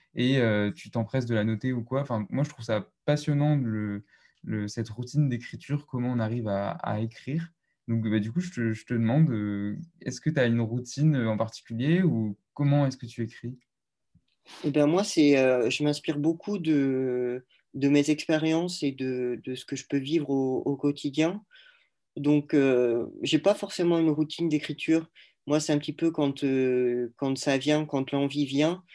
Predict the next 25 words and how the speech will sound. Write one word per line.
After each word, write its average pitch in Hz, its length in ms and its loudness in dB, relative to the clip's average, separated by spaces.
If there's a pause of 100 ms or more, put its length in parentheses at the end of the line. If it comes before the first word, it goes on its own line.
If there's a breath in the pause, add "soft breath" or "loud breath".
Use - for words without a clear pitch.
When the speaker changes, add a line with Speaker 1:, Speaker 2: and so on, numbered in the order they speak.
Speaker 1:
Mhm. 127 340 0 (120)
Speaker 2:
et 143 180 -2
quand, 135 300 -2
euh, 131 200 6
l'inspiration 135 720 2
est 147 60 4
là 139 220 4
aussi. 165 480 0 (640 loud breath)
Et, 127 300 0
euh, 123 800 0
j'ai 143 220 6
essayé 165 420 6
justement 147 500 2
de, 131 420 4
de 131 140 0
me 131 320 2
cantonner 143 640 2
à, 117 360 0
par 127 140 -6
exemple, 135 280 -4
me 135 80 -2
mettre 131 300 -4
au 135 40 -6
bureau, 135 500 0
euh, 110 440 -2